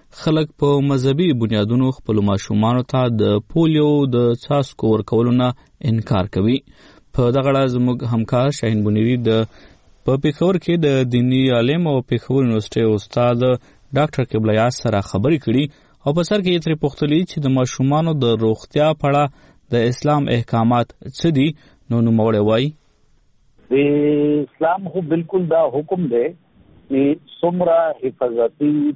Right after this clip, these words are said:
Speaker 2: تدابیر استعمالېدای شي، هغه به استعمالوي. او، ا، علاج خو علی وي چې کله مرض راشي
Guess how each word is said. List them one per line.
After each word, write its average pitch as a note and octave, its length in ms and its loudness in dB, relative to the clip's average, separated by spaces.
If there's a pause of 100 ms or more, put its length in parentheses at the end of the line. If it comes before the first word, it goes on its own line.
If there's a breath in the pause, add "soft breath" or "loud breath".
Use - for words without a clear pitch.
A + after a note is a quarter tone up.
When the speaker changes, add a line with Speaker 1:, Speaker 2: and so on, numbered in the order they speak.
Speaker 2:
تدابیر A#2 580 0 (280)
استعمالېدای A2+ 760 -2 (100)
شي، B2+ 120 -4 (120)
هغه B2+ 120 0
به B2 180 -2
استعمالوي. G#2+ 720 -4 (840)
او، C3 580 0 (340)
ا، C3 360 0 (460)
علاج D#3+ 340 0 (120)
خو E3 120 -2 (100)
علی D3 220 0
وي F3 240 -2
چې D#3 200 -4
کله D#3 180 0 (100)
مرض A#2+ 400 0
راشي B2 360 -2